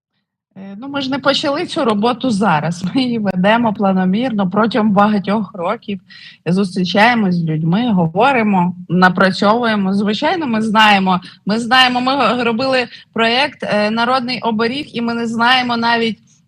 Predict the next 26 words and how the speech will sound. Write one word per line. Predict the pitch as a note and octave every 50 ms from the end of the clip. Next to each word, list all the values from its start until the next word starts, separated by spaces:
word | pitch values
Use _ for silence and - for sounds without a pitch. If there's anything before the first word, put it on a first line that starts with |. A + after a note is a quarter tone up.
| _
е, | E3 G3
ми | A3 A3+
можемо | A#3 A#3+ A#3+ A#3+ C#4 A#3+ A#3+ A#3
впізнати, | G#3 - - _ A#3+ A3+ G#3+ G3+ G#3+ A3 A3 A3+ B3+ C4+ - - B3 A3+ A3 G#3 G#3+ - - - - - _ _ _ _
е, | - F3+ F#3+ F#3+ F#3+
сарненську | G3+ G3 F#3 A#3+ A#3 B3+ B3+ B3+ C4 B3+ B3 A#3 - - - A#3
мотанку | G#3+ G#3+ G#3+ A3 A3+ A3 - A3 G#3 G#3 G3 - - G#3+ G#3 G#3 G3+ F#3
і, | - - G#3 G#3 G#3 G3+ G3+ G3+
е, | G3 F#3+ F#3+ F#3+ F#3 D3+ - F#3 F#3 F#3 F#3 F#3 F#3 - -
е, | F#3 F#3+ F3+ F3 - _
сказати | - - - G#3+ A3 G3+ A3 A3 A#3 - A#3+
про | G#3 - A3+ A3
її | G#3+ G#3 G#3 G#3 G#3 G3+ G3 G#3 A3 A3 A3 A3
відмінність, | G3 A3 G3 F#3 G3 G#3 G#3+ G#3+ G#3+ G#3 G3+ G3 G3 F#3+ - - - - - _ _ _ _ _ _ _ _ -
е, | D#3 F3 F3 E3+ F3
від | F3+ G3 G3+ G3+
Здолбунівської, | G#3 F#3+ G3+ G3 G3 G3 G3 G#3+ A3 G#3+ G#3 G#3 - - - F#3 F3
наприклад. | F3 F3 F3 F3 F3 - G3+ F#3+ F#3 E3+ - F3 D#3+ E3 - _ - _ _ _
Ну, | - A3 A#3 A3
тобто, | A3 A#3+ A#3 A3 - - - A#3 A3 G#3 A3 - - _ _
е, | F#3 F#3+ F#3+ F3+ F3+ F#3 -
кожен | - C4+ C#4+ D4+ C4 D4 C4 C4 A#3 -
регіон | - A3+ B3+ C4+ C4 C4+ C#4+ D4 D#4 D4+ C4+
має | C4 C4+ C#4 C4+ C4+ C#4
свою | C4+ - C4 B3+ B3+ B3 B3
особливість | B3 A#3+ C4 - - C4+ A3+ G#3+ A3 A#3 A#3 A3 F#3+ E3 E3 F3 F3 - - - - _